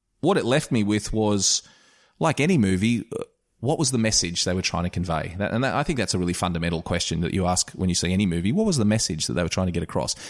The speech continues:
And that was something I struggled with as well. Um, a-, apart from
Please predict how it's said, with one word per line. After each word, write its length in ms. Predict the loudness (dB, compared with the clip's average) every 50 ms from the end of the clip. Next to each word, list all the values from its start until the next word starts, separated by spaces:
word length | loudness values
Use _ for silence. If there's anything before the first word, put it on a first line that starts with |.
| -6 -2
And 80 | 0 0
that 80 | 2
was 80 | 2 2
something 260 | 2 2 2 2 2
I 100 | 2 2
struggled 340 | 0 0 0 0 0 0 0
with 120 | 0 0
as 120 | -2 -2 -2
well. 300 | -2 0 0 -2 -4 _ -20 -20 -20 -18 -8 -4
Um, 480 | -2 0 2 2 2 2 2 0 -4 -8 _ _ _ _ _ _ _ _ _ -18 -12 -6 -4
a-, 120 | -2 -2 0
apart 460 | 0 0 2 2 2 4 4 4 2 2
from 600 | 0 0 2 4 4 4 4 2 0 -2 -4